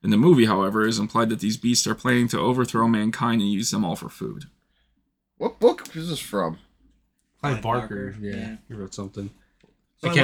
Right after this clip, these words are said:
Speaker 4: wonder if it's
Speaker 3: remember the
Speaker 4: more
Speaker 3: name.
Speaker 4: of, like, so what you said that we're not afraid of them in the book.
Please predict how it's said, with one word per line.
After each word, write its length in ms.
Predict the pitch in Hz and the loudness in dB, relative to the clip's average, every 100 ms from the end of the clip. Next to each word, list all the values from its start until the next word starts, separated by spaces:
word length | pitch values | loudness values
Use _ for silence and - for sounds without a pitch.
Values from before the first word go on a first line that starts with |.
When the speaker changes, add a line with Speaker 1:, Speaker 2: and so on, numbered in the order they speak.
| 156 | 2
Speaker 4:
wonder 80 | 190 | 0
if 120 | - | 0
it's 160 | 165 - | -2 -2
Speaker 3:
remember 80 | |
the 60 | 151 | -2
Speaker 4:
more 140 | 147 147 | -2 -4
Speaker 3:
name. 80 | |
Speaker 4:
of, 140 | 143 123 | -6 -8
like, 460 | 131 123 120 - - _ _ _ | -6 -6 -6 -10 -20 _ _ _
so 140 | - 180 | -10 -6
what 200 | 160 156 | -4 -4
you 120 | 156 | -4
said 160 | 165 175 | -4 -2
that 140 | 147 131 | -4 -4
we're 80 | 120 | -6
not 300 | 120 131 120 | -2 -2 -4
afraid 320 | - 113 104 | -8 -8 -8
of 100 | 101 | -10
them 280 | 107 107 104 | -8 -8 -6
in 80 | 104 | -8
the 60 | |
book. 240 | 87 95 | -10 -18